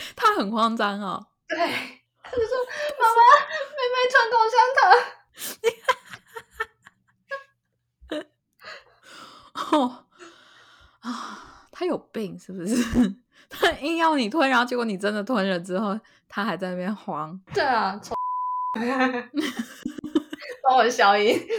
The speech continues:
Speaker 2: 不要讲脏话。<laughs>
Speaker 1: 哦，我觉得很好笑。反正我一定还有骗过我妹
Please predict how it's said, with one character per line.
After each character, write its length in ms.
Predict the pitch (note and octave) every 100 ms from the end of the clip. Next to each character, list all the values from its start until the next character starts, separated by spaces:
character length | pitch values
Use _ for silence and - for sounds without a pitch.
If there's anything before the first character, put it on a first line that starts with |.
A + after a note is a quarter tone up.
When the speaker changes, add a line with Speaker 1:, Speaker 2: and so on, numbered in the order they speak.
| F4+
Speaker 2:
不 60 | -
要 160 | A3
讲 220 | A#3 F#3+ F3+
脏 220 | F#3 A#3
话。 120 | F#3+
<laughs> 60 | - F4 C4+ C#4 _ - A#4+ - G#4+ - G4 _ - G#4 F#4 F#4+ _ _ F4+ - G#4 - - - _ _ _ _ - C5+ C#5 - - - _
Speaker 1:
哦， 420 | A#3 A#3+ A3 F#3 F#3 -
我 220 | F3+ F3
觉 180 | F3+ F#3
得 140 | F#3
很 200 | F#3+ E3
好 200 | F3+ E3
笑。 200 | F#3 F#3
反 160 | F#3+ B3
正 140 | F4+
我 320 | F#4+ G#3+ F3 - _ _ _
一 140 | F#3
定 200 | A3+ C#4+
还 160 | A#3 G#3
有 100 | F#3+
骗 340 | - - A3
过 120 | F#3+ G#3+
我 200 | F3+ -
妹 460 | F3+ F3+ D#3+ E3